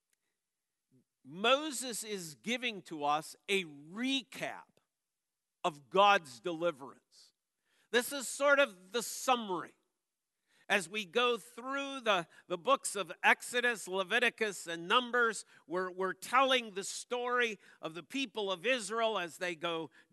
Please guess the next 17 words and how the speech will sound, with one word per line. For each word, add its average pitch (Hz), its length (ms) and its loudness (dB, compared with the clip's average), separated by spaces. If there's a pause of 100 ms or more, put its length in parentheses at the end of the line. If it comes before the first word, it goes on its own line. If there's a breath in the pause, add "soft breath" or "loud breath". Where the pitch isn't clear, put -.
down 247 360 8
to 233 100 4
the 220 120 2
land 220 360 2
of 190 140 -2
Egypt, 208 540 -4
and 160 160 -4
now 202 360 4 (220 soft breath)
they're 175 200 2
in 165 120 -4
the 147 80 -6
bondage 226 920 4
in 214 140 -6
the 208 100 2
land, 214 420 2
and 147 100 -8
then 170 180 -6